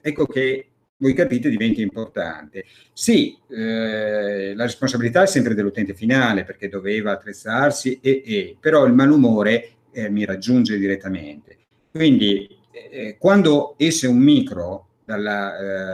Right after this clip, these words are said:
eh, dal mio laboratorio, che ha, viene sempre comunque monitorato, perché i numeri seriali, eh, di qualsiasi micro che oggi è attivo in tutta Italia sono ancora segnati, quindi io so vita, morte e miracoli di tutti,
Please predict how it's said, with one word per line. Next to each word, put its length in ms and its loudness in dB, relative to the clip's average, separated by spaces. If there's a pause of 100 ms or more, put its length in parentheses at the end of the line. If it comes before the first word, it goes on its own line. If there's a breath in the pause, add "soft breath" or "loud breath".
(540)
eh, 60 -20
dal 140 -2
mio 160 6
laboratorio, 1160 2
che 240 0
ha, 220 2 (260)
viene 320 2
sempre 380 0
comunque 420 2
monitorato, 800 0
perché 400 -8
i 180 -4
numeri 300 2
seriali, 800 0 (380 loud breath)
eh, 420 -4
di 240 -4
qualsiasi 760 0
micro 540 4
che 120 -12
oggi 380 2
è 200 4
attivo 560 2
in 140 0
tutta 220 -8
Italia 480 0
sono 380 -2
ancora 500 0
segnati, 880 -4 (300 soft breath)
quindi 220 4
io 300 4
so 320 2
vita, 260 4
morte 320 2
e 20 0
miracoli 560 -2
di 160 -12
tutti, 580 -4